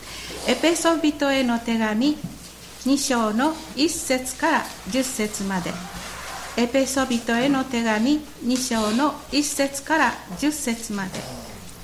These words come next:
お読みいたします。エペソビトへの手紙、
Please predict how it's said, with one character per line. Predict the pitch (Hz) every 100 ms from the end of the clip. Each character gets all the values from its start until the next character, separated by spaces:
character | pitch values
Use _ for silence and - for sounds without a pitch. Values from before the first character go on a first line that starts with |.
| - - - - -
お | -
読 | 233 226
み | 233
い |
た | 226 247
し | -
ま | 240 285
す。 | - - - - - - - - - - - - - - - - - - - - -
エ | 262
ペ | 285
ソ | 302 320
ビ | 294 269
ト | 262
へ | 262
の | 226 226
手 | 214
紙、 | 214 208 247 285